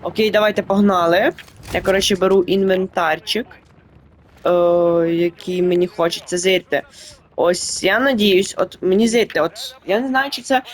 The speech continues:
чи це не є, не буде моя любима карта взагалі, так, насправді, м, е, в Call of Duty Modern Warfare три. Але от просто зирте, вона дуже класна, видите, тут по-русски пише, посторонньо. Це причому, це ж у нас Кастовія, це якби є у нас така сніжна станція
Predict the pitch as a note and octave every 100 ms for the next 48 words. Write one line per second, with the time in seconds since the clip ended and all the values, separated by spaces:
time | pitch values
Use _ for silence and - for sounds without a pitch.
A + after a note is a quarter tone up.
0 | - - - G3+ G3+ A#3+ C#4 A3+ C#4 C4
1 | A#3+ G#3 C#4 C4+ A#3+ B3 A3+ C4 A#3+ -
2 | A#3 A#3 A3+ G3+ G#3+ F#3+ G3+ E4 G#4 A#3+
3 | A3+ - G#3+ G#3 F3+ F#3+ F#3 _ _ _
4 | _ G3 G3 F#3+ - - D#3 E3+ E3+ -
5 | - G3+ G3+ G3 F#3 F#3 F#3+ F3+ F3+ F#3
6 | F#3 F3 - - F#3 F3 - F#3 F#3+ B3+
7 | - _ _ _ - F3 F#3 A#3+ - -
8 | F#3 - F#3+ - F3+ F#3 - D#3 D#3+ D#3+
9 | E3 F3 G#3 E3+ D#3+ D3+ - _ D3+ F#3
10 | - F3+ D3+ - _ - D#3 D3+ _ _
11 | _ _ _ - - - G#3 G#3+ G#3 G#3+
12 | G#3+ G#3 - F#3 - - E3 D#3 F#3 F3+
13 | F3+ F#3+ F#3+ F#3 - F#3 - G3+ G3 F3+
14 | F3+ - - - F3+ G#3 C4 C#4 - F#3
15 | F3 F3 G3